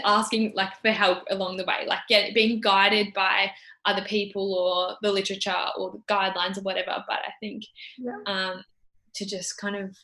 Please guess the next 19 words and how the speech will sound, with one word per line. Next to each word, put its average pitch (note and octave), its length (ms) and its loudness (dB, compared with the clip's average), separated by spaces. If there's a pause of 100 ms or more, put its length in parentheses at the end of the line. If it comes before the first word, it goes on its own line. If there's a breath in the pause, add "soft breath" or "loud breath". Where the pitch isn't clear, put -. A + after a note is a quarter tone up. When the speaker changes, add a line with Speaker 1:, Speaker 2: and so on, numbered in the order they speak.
(440)
Speaker 1:
get F#3 140 -6
into G3 380 -4
it G#3 160 0
and, G#3+ 360 -4
you G3+ 100 -2
know, G3 120 -2 (880)
you A3+ 120 2
might G#3 200 2
say G#3+ 120 6
the G#3 120 2
wrong G#3 260 0
thing G#3 320 2
to G#3 140 0
a G3+ 40 -4
patient G#3 400 0
or G3 140 -4
whatever, G3 480 6
but - 180 -4
you'll, G3+ 260 -2